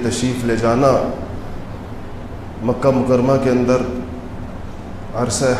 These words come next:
حیات تنگ ہو جانے کی وجہ سے، مشرکین مکہ کی طرف سے تکلیفیں اور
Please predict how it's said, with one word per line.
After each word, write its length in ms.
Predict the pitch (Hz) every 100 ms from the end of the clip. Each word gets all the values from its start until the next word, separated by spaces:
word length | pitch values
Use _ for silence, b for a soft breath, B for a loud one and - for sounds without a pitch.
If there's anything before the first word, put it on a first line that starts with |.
| 110
حیات 420 | 113 120 120 -
تنگ 180 | 139 143 117
ہو 80 |
جانے 300 | 110 107 107 107
کی 80 | 110
وجہ 300 | 104 101 104
سے، 160 | 92 104 92 - - - - - - - - - - - - - - - - - - -
مشرکین 600 | 120 113 123 120 127 135
مکہ 300 | 127 123 143 139
کی 80 | 135 127
طرف 240 | 127 123
سے 320 | - 127 110 - - - - - - - - - - - - - - -
تکلیفیں 640 | 123 117 131 131 135 135
اور 240 | 127 113